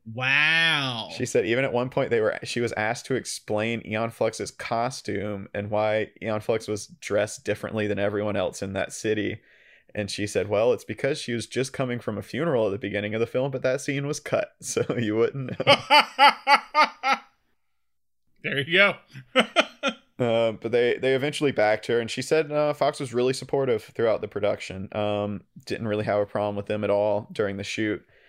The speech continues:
Speaker 2: And, uh, the only real problem arose with the studio in the marketing after the film was finished.
Speaker 1: Yeah.
Speaker 2: Um, it was, as Megan Fox's first, like, big role outside of her breakout in the Transformers franchise,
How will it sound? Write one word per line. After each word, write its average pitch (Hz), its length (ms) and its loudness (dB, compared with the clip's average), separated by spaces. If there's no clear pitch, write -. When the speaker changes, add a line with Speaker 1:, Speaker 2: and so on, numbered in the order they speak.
Speaker 2:
And, 107 320 0
uh, 107 180 2
the 113 100 2
only 123 180 0
real 123 180 4
problem 110 480 2
arose 107 400 2
with 107 120 -8
the 107 80 -4
studio 113 560 2
in 113 100 -6
the 110 80 -4
marketing 104 800 -2
after 101 300 -4
the 101 80 -4
film 101 240 -4
was 98 160 -8
finished. 104 640 -6
Speaker 1:
Yeah. 107 240 0
Speaker 2:
Um, 104 220 -6
it - 100 0
was, 110 320 -2
as 110 160 0
Megan 117 260 0
Fox's 107 380 0
first, 110 320 0
like, - 300 0
big 110 340 0
role 104 400 2
outside 101 460 2
of 101 80 -2
her 101 80 -2
breakout 95 420 0
in 95 80 -4
the 98 60 -10
Transformers 120 640 -4
franchise, 107 640 0